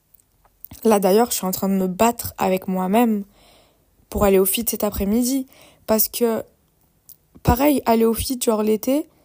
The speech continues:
ça va, c'est cool, tu sors, t'es en leggings, t'es en t-shirt, tu fais ta séance de sport, tu rentres chez toi, tu te douches, voilà. En hiver, je dois me préparer, il fait froid, je dois sortir dehors, il fait froid, je dois aller au fit,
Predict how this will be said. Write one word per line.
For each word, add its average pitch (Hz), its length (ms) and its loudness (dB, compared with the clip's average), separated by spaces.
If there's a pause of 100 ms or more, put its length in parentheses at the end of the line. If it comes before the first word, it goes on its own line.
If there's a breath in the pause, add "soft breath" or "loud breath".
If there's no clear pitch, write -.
(480 soft breath)
ça - 140 -4
va, 277 120 2
c'est 240 180 -2
cool, 269 240 0
tu - 140 -4
sors, 233 260 0
t'es - 80 -8
en 202 60 -2
leggings, 196 360 -2
t'es - 80 -4
en 196 120 -6
t-shirt, 208 640 -4 (360 loud breath)
tu - 100 -12
fais 226 180 0
ta 214 160 -2
séance 208 300 -4
de 202 80 -6
sport, 214 460 -4
tu - 160 -4
rentres 233 220 -2
chez 202 140 -4
toi, 196 280 -4
tu 220 220 -12
te 202 40 -14
douches, 208 480 -8 (760 soft breath)
voilà. 208 280 0 (800)
En 190 120 -2
hiver, 226 360 0 (600)
je - 80 -10
dois 190 100 -2
me 180 60 -6
préparer, 262 760 -2 (140)
il 226 120 -4
fait - 160 -12
froid, 247 560 -4
je 262 80 -10
dois 233 100 -6
sortir - 320 -6
dehors, 247 520 -6 (180)
il 269 120 -12
fait 254 180 -6
froid, 254 560 0 (360 loud breath)
je 233 80 -6
dois 220 100 2
aller 202 120 0
au 214 100 0
fit, 277 400 -4